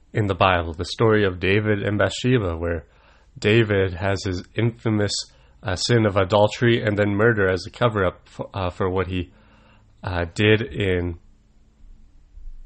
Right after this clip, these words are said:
an unlawful relationship that resulted in Bathsheba becoming pregnant. Over the,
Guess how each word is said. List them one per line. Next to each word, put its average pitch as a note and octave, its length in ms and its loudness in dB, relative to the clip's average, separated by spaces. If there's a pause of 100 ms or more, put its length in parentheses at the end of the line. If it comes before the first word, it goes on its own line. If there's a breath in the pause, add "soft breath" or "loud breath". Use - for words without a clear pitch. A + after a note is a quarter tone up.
(720)
an G2+ 240 -2
unlawful G#2+ 880 2 (180)
relationship G2+ 720 0
that F#2+ 120 0
resulted F#2+ 560 -2
in F#2 260 -6
Bathsheba G2 720 -4 (540 soft breath)
becoming F#2+ 480 -4
pregnant. G2 480 -2 (800)
Over C3+ 320 4
the, A2+ 300 2